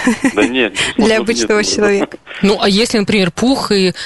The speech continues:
Speaker 3: там лежит этот валежник, или что там обычно бывает, раз, и вспыхнуло все, и дальше пошло, и лес начал гореть, вот.
Speaker 1: Ну, не можно. У нас, э, время прибытия подразделений десять минут в городе, это максимум.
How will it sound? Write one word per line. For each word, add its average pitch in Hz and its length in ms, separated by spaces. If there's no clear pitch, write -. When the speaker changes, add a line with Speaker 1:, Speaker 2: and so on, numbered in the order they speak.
Speaker 3:
там 190 220
лежит 185 440
этот 170 300
валежник, 180 580
или 160 60
что 175 220
там 165 240
обычно 160 320
бывает, 156 360
раз, 196 280
и 175 40
вспыхнуло 196 540
все, 196 160
и 196 80
дальше 190 320
пошло, 180 380
и 170 80
лес 196 260
начал 180 300
гореть, 165 360
вот. - 240
Speaker 1:
Ну, 101 240
не 127 140
можно. 135 380
У 120 100
нас, 147 260
э, 131 220
время 139 300
прибытия 113 1000
подразделений 107 680
десять 110 300
минут 104 240
в 95 40
городе, 95 340
это 95 160
максимум. 82 580